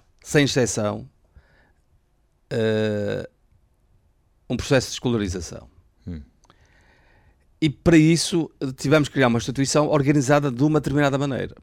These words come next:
Speaker 1: Organizada, sobretudo, face, naturalmente,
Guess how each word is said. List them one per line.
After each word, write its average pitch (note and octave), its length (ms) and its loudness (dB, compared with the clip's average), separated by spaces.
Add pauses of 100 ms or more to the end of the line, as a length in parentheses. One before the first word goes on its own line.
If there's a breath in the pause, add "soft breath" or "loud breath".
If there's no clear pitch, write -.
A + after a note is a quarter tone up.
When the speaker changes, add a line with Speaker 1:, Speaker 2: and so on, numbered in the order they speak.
(240)
Speaker 1:
Organizada, A#2+ 520 2
sobretudo, A#2+ 760 -2 (540 soft breath)
face, G#2+ 420 0 (260)
naturalmente, F2+ 840 -6